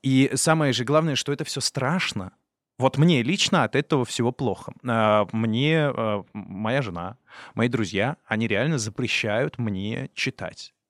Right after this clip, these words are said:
Ну, это было там какое-то время назад, сейчас я уже не допускаю таких оплошностей, потому что я уже нахожусь в том возрасте, когда это влияет на мое тело. Ну, то есть все душевное перекидывается на физическое, и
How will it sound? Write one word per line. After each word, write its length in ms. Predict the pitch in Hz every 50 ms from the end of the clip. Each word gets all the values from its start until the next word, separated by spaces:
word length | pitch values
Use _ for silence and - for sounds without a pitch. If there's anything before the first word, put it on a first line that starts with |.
| _ - - -
Ну, 260 | - 202 214 - - -
это 200 | - 139 - 139
было 340 | 123 127 131 127 120 107 98 - _ _ _ - - -
там 280 | - 82 85 80 80 _ _ - -
какое-то 400 | - 123 - 123 104 92 - 101
время 240 | 90 101 98 98
назад, 320 | 95 101 110 139 190 202 -
сейчас 380 | - - - - 107 - -
я 80 | - 95
уже 160 | 90 85 95
не 100 | 98 101
допускаю 420 | 98 101 - - - - 104 95 -
таких 300 | - - - - - -
оплошностей, 580 | 101 - 127 170 202 - - 139 - - -
потому 360 | - - - 98 95 98 92
что 240 | - - - 101 92 - - - - - -
я 160 | 320 - -
уже 200 | 135 113 95 104
нахожусь 400 | 98 - - 120 107 117 135 -
в 80 | - -
том 180 | 185 180 165
возрасте, 480 | 160 202 233 247 214 180 185 - 233 165
когда 260 | - 156 139 131 147
это 220 | 143 139 - 156
влияет 560 | 127 120 135 131 127 139 143 139 131 127 131 127
на 80 | 123
мое 320 | 120 120 120 117 113 107 107
тело. 480 | - - - 185 190 214 233 226 208 220
Ну, 180 | 175 139 156 143
то 120 | - 120
есть 180 | 107 101 - -
все 360 | - - - 131 117 107 95 - - - - - -
душевное 800 | - 120 120 147 - - 180 214 226 202 202 185 180 180 170 156
перекидывается 720 | - 139 123 127 123 - 127 113 113 107 101 95 - 107
на 80 | 104 101
физическое, 540 | - 135 135 175 220 - - - - -
и 40 | 127